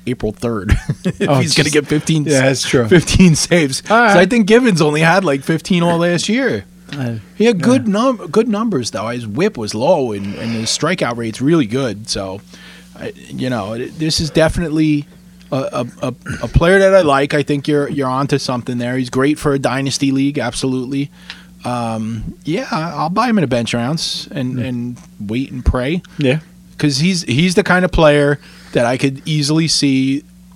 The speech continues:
Speaker 1: everything that you just said happening, and then us, all of us jackasses that have no saves going nuts on, on Fab and, and pushing all in on somebody like him.
Speaker 2: Yeah.
Speaker 1: And, you know, then you're gonna get, I,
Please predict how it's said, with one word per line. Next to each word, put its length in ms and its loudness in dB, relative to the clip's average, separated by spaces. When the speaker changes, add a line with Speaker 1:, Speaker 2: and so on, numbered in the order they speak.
Speaker 1:
everything 440 -2
that 100 -2
you 140 -2
just 240 -2
said 180 0
happening, 640 0
and 140 -2
then 140 -2
us, 640 -6
all 220 -4
of 80 -6
us 200 -4
jackasses 680 -6
that 100 -6
have 180 -4
no 140 -2
saves 420 -6
going 260 -4
nuts 260 -6
on, 280 -6
on 160 -8
Fab 440 -4
and, 240 -6
and 380 -8
pushing 280 2
all 220 0
in 160 -2
on 220 -4
somebody 300 -4
like 240 -8
him. 320 -4
Speaker 2:
Yeah. 200 4
Speaker 1:
And, 440 -10
you 120 -8
know, 260 -10
then 200 -2
you're 120 -2
gonna 180 -4
get, 240 -8
I, 160 -2